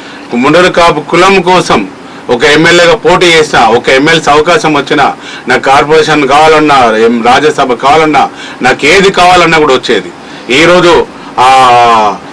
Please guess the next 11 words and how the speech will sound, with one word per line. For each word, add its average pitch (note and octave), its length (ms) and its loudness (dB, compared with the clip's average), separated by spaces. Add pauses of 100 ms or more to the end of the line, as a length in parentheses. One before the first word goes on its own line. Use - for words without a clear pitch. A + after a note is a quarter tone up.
(220)
ఆ, - 400 2
ఒక C#3+ 100 0
ఎమ్మెల్యే F3 420 2
కావాలన్నా F#3 440 2
కూడా E3+ 160 0
నాకు C#3 280 0
వచ్చేది. A2+ 340 0
కానీ F3 240 0
ఈరోజు F#3 380 2
మున్నూరు E3 300 2
కాపులు F3 480 0